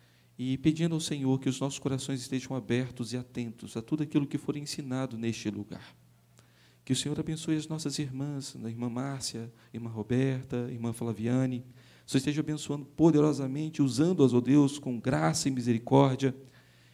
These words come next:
E aqui, ó Deus, todos nós que estamos aqui participando deste curso, participando deste momento, que o Senhor, ó Pai, também nos ensine, para que possamos entender com clareza quão grande é este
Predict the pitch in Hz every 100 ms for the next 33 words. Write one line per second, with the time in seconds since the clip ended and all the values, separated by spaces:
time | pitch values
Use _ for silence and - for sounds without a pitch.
0 | _ 135 160 160 185 160 117 110 - 170
1 | 202 139 143 139 131 - 139 135 127 135
2 | 139 - 127 - 156 143 135 139 - -
3 | 113 - - - - - - - 123 127
4 | 120 - 160 147 143 147 143 139 123 127
5 | 117 - 90 - - - _ - 165 165
6 | 143 143 131 131 123 120 123 120 123 113
7 | 110 _ - 143 139 127 - 120 113 104
8 | - _ _ - 127 - 135 135 143 131
9 | 147 147 139 131 143 - 165 160 156 135
10 | 123 120 92 - - - - _ 160 185
11 | - 151 165 151 139 135 135 - 135